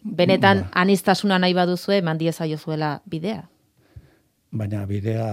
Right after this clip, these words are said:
Speaker 2: guk ikusten dugu oso garbia dela Euskal Herria Bildun, ez? Ikusi nahi ez duena. Nik, nik ez dut, eh, Ie zer esango nolabait ere, pf,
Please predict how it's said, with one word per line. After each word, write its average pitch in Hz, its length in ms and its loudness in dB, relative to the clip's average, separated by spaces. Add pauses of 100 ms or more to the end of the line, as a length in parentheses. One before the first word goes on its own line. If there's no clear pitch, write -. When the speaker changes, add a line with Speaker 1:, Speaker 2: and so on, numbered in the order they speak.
Speaker 2:
guk 107 300 -6 (220)
ikusten 104 440 -6
dugu 107 440 -4
oso 110 300 -2
garbia 98 420 -2
dela 110 380 -2
Euskal 101 380 -4
Herria 101 220 -4
Bildun, 110 420 2
ez? 113 200 -4
Ikusi 104 440 -4
nahi 113 240 0
ez 95 100 -4
duena. 123 360 0 (280)
Nik, 185 380 2
nik 160 340 4
ez 170 220 4
dut, 151 340 4
eh, 107 600 -2 (640)
Ie 117 280 -2
zer 127 420 0
esango 120 500 0
nolabait 117 480 -2
ere, 117 220 -2 (580)
pf, - 200 -16